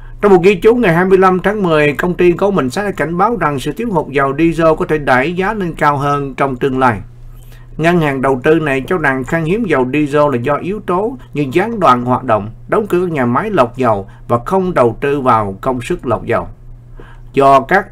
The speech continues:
đoàn tàu chở hàng, xe tải đường vận tải chủ yếu chạy bằng diesel, giá diesel cũng tăng, làm giá thực phẩm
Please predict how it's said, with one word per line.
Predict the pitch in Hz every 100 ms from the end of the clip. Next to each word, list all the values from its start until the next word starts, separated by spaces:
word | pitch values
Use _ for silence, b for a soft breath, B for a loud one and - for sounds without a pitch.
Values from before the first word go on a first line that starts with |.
| - 143
đoàn | 135 139 131
tàu | 127 131 123 123
chở | 120 135
hàng, | 156 131 101 101 b b
xe | - 165 160
tải | 135 160
đường | 160 139 123
vận | 120 120 123
tải | 117 127
chủ | - 143
yếu | 190 -
chạy | 127
bằng | 120 113
diesel, | 131 135 131 123 107 b b b
giá | 147 190
diesel | 175 156 156 135
cũng | 156 180
tăng, | 175 175 156
làm | 131 120
giá | 156
thực | - 120 -
phẩm | 113